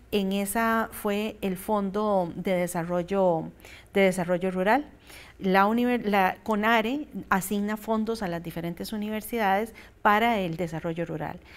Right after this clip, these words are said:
Entonces, por medio de ese fondo, nosotros, mm, estamos trabajando en esa segunda fase.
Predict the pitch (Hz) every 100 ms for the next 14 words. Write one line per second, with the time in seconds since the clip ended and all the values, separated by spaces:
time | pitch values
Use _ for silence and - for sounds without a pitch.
0 | - - - 190 214 214 190 180 - -
1 | - 202 202 214 226 247 226 190 226 240
2 | 233 - 196 190 220 247 233 190 220 220
3 | 208 185 185 185 214 208 - - _ _
4 | - 196 185 202 202 190 196 - 190 180
5 | 170 185 196 208 185 170 190 180 165 156
6 | 160 - 139 -